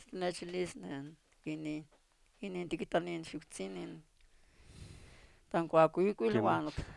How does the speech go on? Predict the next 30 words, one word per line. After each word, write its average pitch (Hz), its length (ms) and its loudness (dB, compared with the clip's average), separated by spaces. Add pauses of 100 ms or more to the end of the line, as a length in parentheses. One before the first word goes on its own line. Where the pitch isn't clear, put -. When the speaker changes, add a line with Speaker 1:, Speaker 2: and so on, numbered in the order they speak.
(400)
Speaker 1:
ihkuak - 280 -6
kuinen 202 360 0
yon 185 300 -4 (220)
kili 175 180 -4
tlen 175 360 -4
wehweyi 185 280 2
mismo 214 280 -2
Speaker 2:
Ujú. 233 80 2
Speaker 1:
yehua. 254 240 2 (340)
Speaker 2:
Kemah. 117 240 4 (220)
Speaker 1:
Ujú. 175 300 -12 (520)
Speaker 2:
Pues 123 260 -12
neh 165 260 4
amo 180 400 -4
mati, 131 360 -4 (200)
pan-, 123 200 0
amo 139 180 8
pahti 123 380 8
yon 113 140 2
kikuis, 117 380 -2
yon 135 280 2
neh 123 180 0
on-, 104 360 0
wan 123 120 6
nikixmati 127 460 2
noihki 117 380 0 (800)
wehweyi 98 420 2
kuikuilihkeh, 104 640 2
o 104 200 -2
so 98 140 -6